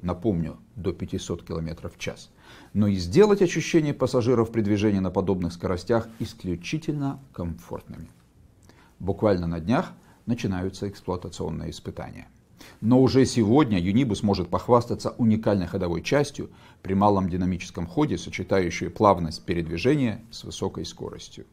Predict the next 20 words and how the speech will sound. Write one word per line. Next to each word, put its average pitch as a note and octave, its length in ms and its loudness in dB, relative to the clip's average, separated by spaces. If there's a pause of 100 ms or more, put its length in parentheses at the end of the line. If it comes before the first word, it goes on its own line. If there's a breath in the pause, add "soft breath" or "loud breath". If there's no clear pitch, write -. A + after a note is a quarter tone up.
(320 loud breath)
Но C3+ 180 6
для D#3 140 6
подтверждения E3 880 4
заложенных G2+ 520 2
проектом G#2+ 460 2
высочайших G2+ 840 -2
характеристик A#2 760 -2 (320 loud breath)
необходимо B2+ 540 4
провести B2 440 2
еще D3 340 2
и D3 80 2
стендовые A2 580 0
испытания, - 600 -10
которые E3+ 520 4
также F#3+ 440 4
планируется A2+ 600 4
начать F2 360 -4
в E2+ 60 -8
этом E2 300 -8
месяце. - 380 -16